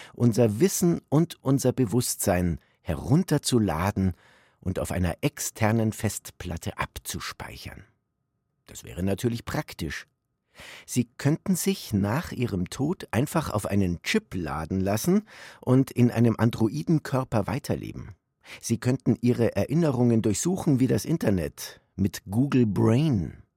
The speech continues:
Und sollte Ihre Gedächtnisleistung eines hoffentlich fernen Tages nachlassen, dann haben Sie ja immer noch das Backup. So viel zur Zukunft. Und wie sieht es in der Gegenwart aus? In der Gegenwart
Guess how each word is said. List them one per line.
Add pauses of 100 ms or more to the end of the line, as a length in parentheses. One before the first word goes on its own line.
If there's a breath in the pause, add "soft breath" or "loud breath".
(640 loud breath)
Und
sollte
Ihre
Gedächtnisleistung
eines
hoffentlich
fernen
Tages
nachlassen, (600 loud breath)
dann
haben
Sie
ja
immer
noch
das
Backup. (560)
So
viel
zur
Zukunft.
Und
wie
sieht
es
in
der
Gegenwart
aus? (420 loud breath)
In
der
Gegenwart